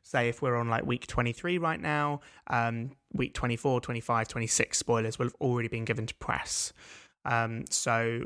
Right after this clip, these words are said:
we're able to see what happens at the end of this storyline now.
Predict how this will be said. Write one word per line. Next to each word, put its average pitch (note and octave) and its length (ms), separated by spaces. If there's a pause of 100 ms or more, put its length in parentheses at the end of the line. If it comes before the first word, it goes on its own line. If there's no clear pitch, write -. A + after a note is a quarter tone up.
we're F3 300
able B2+ 180
to - 100
see A#2 300
what B2 280 (480)
happens A#2+ 640 (120)
at C3+ 120
the C3 120
end C3+ 200
of - 80
this A#2+ 200
storyline A2+ 440
now. A2+ 380